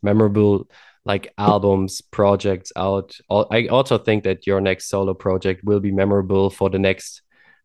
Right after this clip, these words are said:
I don't know, like, it, it's out there, Gothic Luxury. You can catch it next we-, next week. And man, I'm, I'm super hyped. I was, I was listening, I was one of the first who could listen it, to it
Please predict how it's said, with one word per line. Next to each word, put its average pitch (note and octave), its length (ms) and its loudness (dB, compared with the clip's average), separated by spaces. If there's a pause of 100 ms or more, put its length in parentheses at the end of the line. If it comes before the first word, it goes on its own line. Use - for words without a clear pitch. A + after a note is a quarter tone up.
(120)
I G#2 80 -2
don't A#2 160 4
know, A#2 140 2
like, F#2 260 -2 (300)
it, - 200 -10 (680)
it's G2 160 -6
out A2+ 220 2
there, F#2+ 180 2
Gothic A2+ 360 0
Luxury. G#2+ 600 -4 (100)
You A2 100 -4
can G#2+ 140 -2
catch A2+ 240 0
it - 140 -6
next A2 280 0
we-, A2 240 -4
next A2+ 360 0
week. B2 280 -2 (440)
And F#2+ 340 -2 (800)
man, G2+ 360 0 (280)
I'm, A#2 400 0
I'm A#2 160 0
super A#2+ 320 0
hyped. G#2+ 320 0
I - 80 -4
was, A#2 320 -2 (100)
I A#2+ 60 4
was C3+ 180 2
listening, E3 400 2
I C#3+ 100 0
was D#3+ 180 -2
one D#3 160 -2
of C#3 80 -4
the C3+ 80 -16
first D3 420 -6
who B2+ 120 -4
could B2 260 -4
listen C#3+ 260 2
it, C3 180 2 (440)
to C3 160 0
it B2+ 140 0